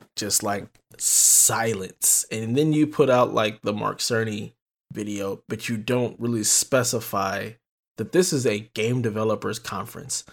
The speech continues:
This is not generally something the normal public would see. This is not something we would normally put out.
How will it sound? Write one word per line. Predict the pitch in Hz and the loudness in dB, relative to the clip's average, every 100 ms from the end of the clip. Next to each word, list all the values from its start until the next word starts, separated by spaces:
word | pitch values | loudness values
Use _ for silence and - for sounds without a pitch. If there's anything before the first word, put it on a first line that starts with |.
| _ _ - | _ _ -6
This | 120 117 | -2 0
is | 107 | 0
not | 117 123 123 - 117 113 | 2 2 2 -2 -12 -10
generally | - 127 131 123 | -2 0 2 0
something | 135 123 120 | -2 -4 -4
the | |
normal | 107 113 107 | -2 -2 -2
public | 110 123 117 110 - | -2 -2 -2 -2 -2
would | |
see. | - 143 135 | -2 0 0
This | 120 110 | 0 -4
is | 101 | -4
not | 110 - | -6 -6
something | - 104 | -8 -6
we | 104 | -6
would | 104 104 | -6 -6
normally | 110 107 | -6 -6
put | 110 113 | -8 -6
out. | 104 113 113 | -4 -4 -4